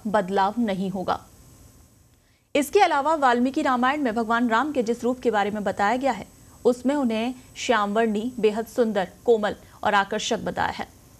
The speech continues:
इसलिए रामलला की मूर्ति का रंग श्यामल रखा है। मान्यता के मुताबिक जन्मभूमि में बाल स्वरूप की उपासना होती है।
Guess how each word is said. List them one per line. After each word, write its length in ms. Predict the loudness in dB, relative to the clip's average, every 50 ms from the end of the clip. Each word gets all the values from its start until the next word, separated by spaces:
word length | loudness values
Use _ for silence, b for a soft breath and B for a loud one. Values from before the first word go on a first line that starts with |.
| -20 -8 -4 -2
इसलिए 300 | -2 0 0 0 0 2
रामलला 420 | 2 2 0 0 2 2 2 0
की 120 | 0 0 0
मूर्ति 320 | 0 0 0 -2 -4 -4
का 140 | -2 -2 -2
रंग 300 | 0 0 -2 -2 -4 -10 -14 -16 -16
श्यामल 420 | -8 -2 0 0 0 0 -2 -4 -6
रखा 260 | -6 -8 -6 -6 -6
है। 180 | -6 -6 -8 -12 -14 B B B B B B B B B
मान्यता 360 | 4 4 4 2 2 0 0 0
के 100 | 0 0
मुताबिक 520 | 0 0 2 2 2 2 0 -4 -4 -2
जन्मभूमि 580 | -2 0 0 0 0 0 0 0 2 2 2 0
में 160 | -2 -2 -4 -2
बाल 240 | 0 2 2 2 2
स्वरूप 320 | 0 0 0 0 0 -2 -4
की 100 | -4 -4
उपासना 460 | -2 0 0 -2 -2 -2 -6 -6 -4
होती 300 | -2 -2 -2 -2 -4 -6
है। 100 | -6 -6